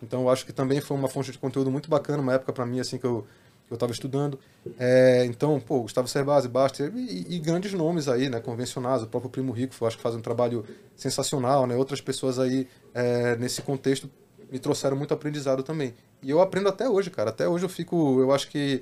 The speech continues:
essa questão de você tá sempre tendo a humildade pra sempre aprender, cara, é um negócio que faz parte. Você nunca tá acima da carne seca, assim. Sempre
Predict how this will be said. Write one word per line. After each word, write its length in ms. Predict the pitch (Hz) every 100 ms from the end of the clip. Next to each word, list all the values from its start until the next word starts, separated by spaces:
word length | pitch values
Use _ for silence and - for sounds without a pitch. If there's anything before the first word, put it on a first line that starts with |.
| - -
essa 200 | 123 131
questão 260 | 135 143
de 60 | 143
você 260 | 135 - 135
tá 160 | 135
sempre 300 | - 151 175
tendo 140 | 147 139
a 40 |
humildade 380 | 143 131 135 139
pra 120 | 131
sempre 220 | - -
aprender, 380 | 151 139 120 165
cara, 280 | 175 120 - _ _ -
é 60 |
um 20 | 131
negócio 380 | 135 147 139
que 100 | -
faz 240 | 165 - -
parte. 260 | 180 180
Você 100 | - 139
nunca 240 | 180 262
tá 200 | 208 160
acima 300 | 143 147 135
da 80 | 135
carne 260 | 131 135
seca, 300 | 127 - 123
assim. 160 | 107 110
Sempre 420 | 113 143 214 196